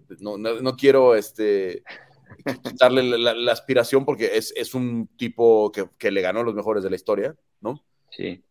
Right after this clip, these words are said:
Speaker 1: Literal, le ganó a los mejores de la historia y tiene un, y tiene un, un argumento para decir que es el mejor peso completo de la historia,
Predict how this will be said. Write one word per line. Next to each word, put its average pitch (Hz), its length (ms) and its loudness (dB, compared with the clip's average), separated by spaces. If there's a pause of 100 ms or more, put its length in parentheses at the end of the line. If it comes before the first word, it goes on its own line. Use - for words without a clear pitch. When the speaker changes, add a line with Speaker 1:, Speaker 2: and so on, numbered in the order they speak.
Speaker 1:
Literal, 107 600 -2
le 104 120 -4
ganó 104 160 -2
a - 20 -4
los 113 80 -6
mejores 107 220 -2
de 104 40 -6
la 101 40 -2
historia 139 220 0
y - 100 -4
tiene 113 220 -2
un, 113 200 -6
y 117 180 -12
tiene 117 320 -4
un, 117 500 -8
un 120 320 -8
argumento 110 600 -2
para 101 160 2
decir - 240 -8
que 110 100 -12
es 98 60 -16
el 101 80 -12
mejor 104 220 -14
peso 107 140 -10
completo 101 300 -8
de 98 40 -6
la 95 40 -6
historia, 110 440 0